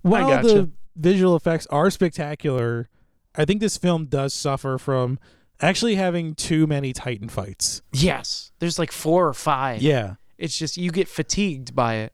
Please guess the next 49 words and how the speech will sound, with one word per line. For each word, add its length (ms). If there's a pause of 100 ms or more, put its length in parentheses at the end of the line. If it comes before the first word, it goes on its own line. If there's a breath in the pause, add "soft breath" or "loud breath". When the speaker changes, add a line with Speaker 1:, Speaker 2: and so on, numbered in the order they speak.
Speaker 1:
I 100
got 200
bored. 320
There 120
were 80
times 320
I 80
felt 180
like 160
I 60
was 160
falling 340
asleep 480 (120)
Speaker 2:
Mm-hmm. 200
Speaker 1:
watching 380
this 200
movie. 440 (120)
Speaker 2:
I 140
fell 400
asleep 640
<laughs> 20
the 80
first 500
time 240
viewing 300
it. 100
That's 200
why 140
I 40
had 80
to 100
watch 300
it 80
again. 400 (680 loud breath)
Oh, 180 (180 loud breath)
my 160
girlfriend 680
<laughs> 0
was 360
like, 260
we 120
left, 520
and 100
she's 220
like, 180 (260 loud breath)
"So 260
is 160
this, 240
like, 320